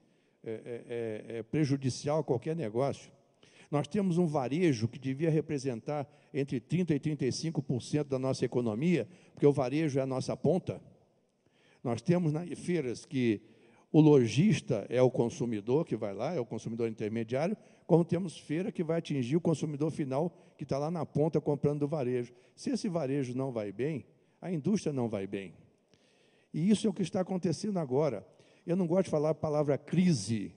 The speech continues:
como você sabe, <laughs> eh, Otávio. Eu falo de ajustes.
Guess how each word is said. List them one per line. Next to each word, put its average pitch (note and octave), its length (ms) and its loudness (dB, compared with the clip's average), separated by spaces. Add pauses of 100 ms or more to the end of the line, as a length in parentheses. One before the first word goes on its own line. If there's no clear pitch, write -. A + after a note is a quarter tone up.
como B2+ 180 0
você B2 300 0
sabe, A2 480 -2 (280)
<laughs> - 300 -14
eh, A2 380 -4
Otávio. A2+ 500 -2 (320)
Eu A#2 140 -2
falo C#3 300 2
de C3 120 -2
ajustes. A#2 760 -2